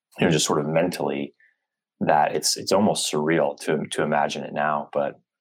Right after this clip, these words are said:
it also feels very, very unnecessary. And I'm not an expert. I've not been involved much at all lately. But I think that's the part that if I am really angry, the part I'm, I'm most angry about is it just seems like we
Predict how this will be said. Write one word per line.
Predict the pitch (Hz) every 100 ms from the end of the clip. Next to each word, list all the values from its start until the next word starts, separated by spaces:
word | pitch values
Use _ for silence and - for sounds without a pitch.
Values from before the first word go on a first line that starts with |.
| _ -
it |
also | 110 156 -
feels | - 104 92 87
very, | 92 87 85 80 -
very | 85 85 -
unnecessary. | 78 73 80 82 - - 69 67 73
And | 80
I'm | 80 87
not | 85
an | 76
expert. | 80 - - 73 78
I've | 78
not | 87 82
been | 82
involved | 78 78 78 78 - 82
much | 78 -
at | 78
all | 76 73 76 _ _
lately. | 87 85 - 76 73 76 80 _ _ _ -
But | 95
I |
think | 120 110
that's | 95 -
the | 92
part | - 87
that | 78 -
if | 92
I | 90
am | 95 98 90
really | 92 87 78
angry, | 80 80 76
the | 73 -
part | 101 87
I'm, | 76 -
I'm | 82
most | 82 82 87
angry | 87 82 73
about | 71 73
is | 73
it |
just | 78 -
seems | 92 82
like | 78 71 -
we | 78